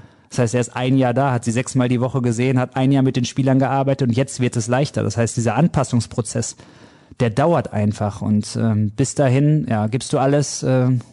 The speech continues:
holst alles raus und, und auf allen Ebenen, ohne jetzt viel trainieren zu können, weil das ist ja das Thema. Du hast, kannst ja eigentlich nicht viel aus dem Training, ähm, entwickeln, weil du so viele Spiele hast in dieser besonderen Corona-Saison. Und, ähm,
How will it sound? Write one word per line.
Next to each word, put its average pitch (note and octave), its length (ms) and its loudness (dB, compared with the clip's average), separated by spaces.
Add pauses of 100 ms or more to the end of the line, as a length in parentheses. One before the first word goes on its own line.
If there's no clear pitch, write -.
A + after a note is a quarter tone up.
holst C3+ 240 -2
alles B2+ 260 0
raus C3+ 340 -2
und, A#2+ 340 -2
und A#2+ 200 0
auf B2 140 -4
allen C3 200 2
Ebenen, C#3+ 320 2
ohne C#3+ 260 2
jetzt - 180 -2
viel C#3 180 0
trainieren C#3 400 2
zu - 140 -4
können, A#2+ 240 2
weil A2 80 0
das A#2 160 -2
ist A#2+ 80 -6
ja B2+ 80 0
das A2 160 -4
Thema. C#3 260 0
Du G#2 120 -4
hast, G#2+ 200 -10 (340)
kannst C3+ 200 -2
ja A2 40 0
eigentlich A#2+ 200 2
nicht C3+ 160 0
viel C#3 160 0
aus C3 140 0
dem B2+ 80 2
Training, C#3+ 500 2 (100)
ähm, A2 380 2
entwickeln, A#2 420 0
weil A2 80 2
du A2 80 0
so A2+ 80 2
viele A#2+ 240 0
Spiele C#3+ 380 0
hast A2+ 180 -4
in A#2+ 80 2
dieser A2+ 180 2
besonderen A2+ 600 2 (460)
Corona-Saison. A#2 840 0 (540)
Und, A2 440 0
ähm, G#2 540 0